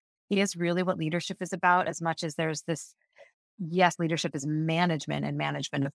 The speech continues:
people, but the leadership piece being E Q and, and, and that, that is such a, that's such a critical piece where it's, like, the task that we must do as a leader and then the relationship. And I think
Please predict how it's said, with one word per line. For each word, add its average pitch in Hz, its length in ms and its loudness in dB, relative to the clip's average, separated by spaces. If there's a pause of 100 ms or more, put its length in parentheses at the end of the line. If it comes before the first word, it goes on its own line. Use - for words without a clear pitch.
people, 202 500 4
but - 160 0
the 156 140 2
leadership 170 640 2
piece 151 360 -2
being 143 560 0 (640)
E 175 160 2
Q 156 460 2
and, 147 220 0
and, 151 280 0 (100)
and 147 320 -2 (320)
that, 170 240 -2
that 160 200 6
is 151 120 -4
such - 260 -4
a, 147 120 -2 (180)
that's 143 220 -6
such - 120 -4
a 160 40 -4
critical 143 480 -4
piece 156 260 0
where 143 140 0
it's, - 160 -4
like, 143 200 -2 (200)
the 151 80 0
task - 720 4
that - 80 -4
we 156 120 -4
must 143 300 0
do 143 300 -6
as 151 120 -4
a 156 80 -2
leader 139 460 -2 (320)
and 170 100 0
then 190 100 6
the 185 120 4
relationship. 156 840 -2 (720)
And 165 100 4
I 156 100 2
think 180 460 -4